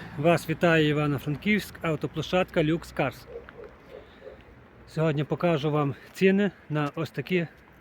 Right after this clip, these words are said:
три чудових автомобіля. Це у нас є Volkswagen Passat, Шкода Супер Б в універсалі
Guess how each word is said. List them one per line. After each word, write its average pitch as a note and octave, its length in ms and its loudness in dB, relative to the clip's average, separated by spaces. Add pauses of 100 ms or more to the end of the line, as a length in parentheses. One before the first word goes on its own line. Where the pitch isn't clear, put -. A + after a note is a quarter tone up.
три F3 220 4
чудових D#3 420 0
автомобіля. D3 520 0 (1120)
Це D#3 140 -2
у D3 40 2
нас D3 240 -2
є C#3+ 140 -2 (960)
Volkswagen D3+ 440 2
Passat, E3+ 400 0 (720)
Шкода D#3 400 0
Супер C#3+ 320 -4
Б E3 280 0 (2000)
в E3+ 60 0
універсалі G3 680 2